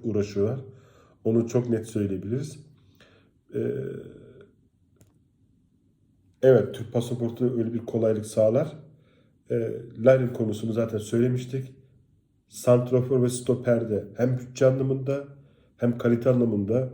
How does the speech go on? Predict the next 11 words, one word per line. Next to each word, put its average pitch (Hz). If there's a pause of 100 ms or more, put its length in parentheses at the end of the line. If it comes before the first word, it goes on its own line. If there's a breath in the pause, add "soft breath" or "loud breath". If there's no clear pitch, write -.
çok -
önem 113
veriyor 95
Beşiktaş. 127 (680 soft breath)
Ama, 120 (440)
e, - (2000)
diğer 131
mevkilerin 117
işte -
kanat, 120 (540)
geçenlerde 107